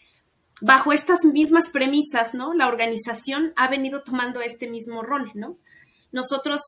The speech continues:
eh, al final hemos, hemos por ahí hecho algunas notas de qué creemos que nos ha funcionado en trabajar en equipo, porque si bien ha habido como en estos quince años que tenemos en la organización muchas fuerzas externas que nos dicen, "Es que ya definan,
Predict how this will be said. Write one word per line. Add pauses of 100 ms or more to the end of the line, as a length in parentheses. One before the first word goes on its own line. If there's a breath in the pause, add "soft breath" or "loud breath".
(120)
eh,
al
final
hemos,
hemos
por
ahí
hecho
algunas
notas
de
qué
creemos
que
nos
ha
funcionado (1040)
en
trabajar
en
equipo, (160)
porque
si
bien
ha
habido
como (240 loud breath)
en
estos
quince
años
que
tenemos
en
la
organización
muchas
fuerzas
externas
que
nos
dicen, (240 loud breath)
"Es
que
ya
definan,